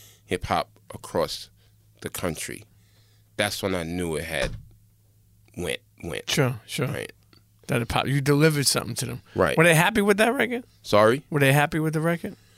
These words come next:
Speaker 1: Oh, yeah, yeah, yeah, yeah. When everybody, uh, um, Headquarters, rest in peace, um, Primo's boy
Speaker 2: Yeah, yeah,
Speaker 1: was
Speaker 2: yeah.
Speaker 1: working up at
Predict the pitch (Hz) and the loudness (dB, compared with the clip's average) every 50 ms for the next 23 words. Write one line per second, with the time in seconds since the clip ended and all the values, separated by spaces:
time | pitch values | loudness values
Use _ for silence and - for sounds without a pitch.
0 | _ _ _ _ _ _ - - 131 151 135 120 135 147 135 123 123 120 123 117 | _ _ _ _ _ _ 0 4 4 6 6 6 6 6 6 6 4 4 4 2
1 | 110 107 101 98 - - - - _ _ _ _ _ _ - - 120 - - - | 2 2 0 -2 -4 -6 -12 -20 _ _ _ _ _ _ 0 2 2 2 0 -4
2 | _ _ 120 139 143 160 160 123 123 135 131 120 113 113 107 - - 107 110 110 | _ _ 0 2 2 0 -2 2 4 4 4 4 2 0 -2 -2 2 4 6 6
3 | 107 104 101 101 - - - _ _ _ _ _ _ _ _ _ _ _ _ _ | 6 6 4 0 -4 -8 -16 _ _ _ _ _ _ _ _ _ _ _ _ _
4 | _ - - - _ _ - - 98 95 92 92 101 113 120 123 123 - - 113 | _ -20 -20 -20 _ _ -8 -6 -6 -6 -6 -6 0 0 0 0 0 4 4 4
5 | 107 101 104 107 110 - - - - 98 95 - - 95 85 - - - 101 101 | 4 4 2 -2 -4 -8 -6 -4 -2 -2 -2 -4 -10 -12 -14 -12 -10 -8 -8 -8
6 | 107 - - - - _ _ _ _ _ _ _ _ _ _ _ _ _ _ - | -8 -10 -14 -16 -16 _ _ _ _ _ _ _ _ _ _ _ _ _ _ -6
7 | 90 98 98 95 92 92 92 92 101 104 _ _ _ _ _ _ _ _ _ _ | -4 -2 -2 -2 -2 -4 -6 -8 -12 -18 _ _ _ _ _ _ _ _ _ _
8 | _ _ - 117 110 107 104 101 101 92 92 - - - 98 98 95 90 90 104 | _ _ -4 -2 0 0 0 -2 -2 -4 -8 -12 -6 -4 0 2 2 0 0 -4
9 | - _ - 120 139 135 120 107 110 113 107 104 98 - - 104 98 95 - - | -10 _ -6 0 2 2 2 2 0 0 -2 -2 -2 -2 0 0 0 -2 -4 -6
10 | 95 98 92 - 87 92 87 - | -6 -6 -6 -6 -4 -4 -4 -4